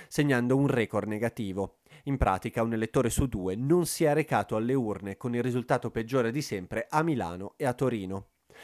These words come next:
A pagare la fuga dalle urne sembra il centrodestra, come ammette il leader della Lega Matteo Salvini.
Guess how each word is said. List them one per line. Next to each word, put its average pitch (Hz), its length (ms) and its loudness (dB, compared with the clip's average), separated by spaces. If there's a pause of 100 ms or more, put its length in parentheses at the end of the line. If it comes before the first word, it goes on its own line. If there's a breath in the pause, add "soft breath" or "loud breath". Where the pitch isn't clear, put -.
(120 loud breath)
A 131 100 0
pagare 107 380 4
la 104 100 0
fuga 120 300 0
dalle 120 220 4
urne 107 360 -2
sembra 156 380 0
il 143 60 -2
centrodestra, 135 840 -2
come 139 180 0
ammette 123 500 -4
il 160 200 -2
leader 123 340 0
della 135 300 -2
Lega 98 320 -6
Matteo 113 420 -4
Salvini. 95 640 -4